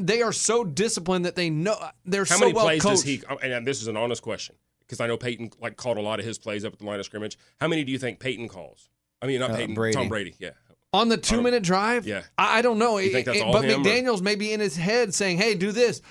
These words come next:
Speaker 1: But Brady is, he can see things on the field, and he, like, the one, I don't know if you're watching, and I don't even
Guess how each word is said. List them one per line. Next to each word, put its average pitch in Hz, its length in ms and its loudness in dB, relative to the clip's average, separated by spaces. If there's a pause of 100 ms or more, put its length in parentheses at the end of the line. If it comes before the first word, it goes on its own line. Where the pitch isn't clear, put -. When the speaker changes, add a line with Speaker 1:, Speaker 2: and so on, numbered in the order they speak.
(180)
Speaker 1:
But 196 300 0
Brady 220 540 0 (160)
is, 180 260 0 (100)
he 196 220 0
can 214 200 0
see 226 260 0
things 202 240 0
on 196 80 2
the 185 60 0
field, 208 260 2
and 160 340 -4
he, 165 140 -2
like, 185 280 0 (220)
the 175 120 2
one, 208 360 2 (420)
I 196 100 4
don't 208 100 2
know 214 80 2
if 175 80 -2
you're 180 160 4
watching, 175 460 2
and 175 100 0
I 196 80 4
don't 233 100 2
even 226 80 0